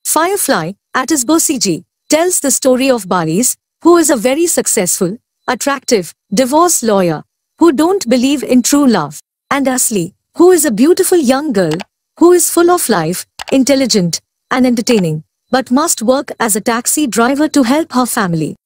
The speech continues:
Her family members and close friends call her Firefly.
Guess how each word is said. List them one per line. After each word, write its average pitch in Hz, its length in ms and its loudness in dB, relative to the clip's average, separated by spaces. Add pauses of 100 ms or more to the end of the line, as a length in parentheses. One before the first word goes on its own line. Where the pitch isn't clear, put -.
(120)
Her 277 120 0
family 359 480 0
members 214 560 0 (180)
and 240 180 -2
close 302 320 0
friends 277 400 -2
call 220 280 0
her 240 160 0
Firefly. 240 640 -2